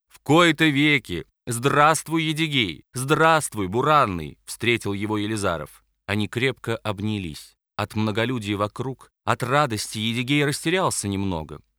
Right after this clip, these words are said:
Пока они выбирались на привокзальную площадь, Елизаров засыпал его вопросами. О всех спросил, кто как поживает,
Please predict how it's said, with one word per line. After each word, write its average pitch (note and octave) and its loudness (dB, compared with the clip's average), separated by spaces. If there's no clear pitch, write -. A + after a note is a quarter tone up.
Пока A#2 4
они B2 2
выбирались A#2+ 0
на A2 0
привокзальную G#2 0
площадь, D3 -4
Елизаров D3 2
засыпал F#3 0
его B2+ 0
вопросами. F2 -4
О A2+ 2
всех C#3 0
спросил, E2+ -6
кто D#3 2
как - -4
поживает, G#2 0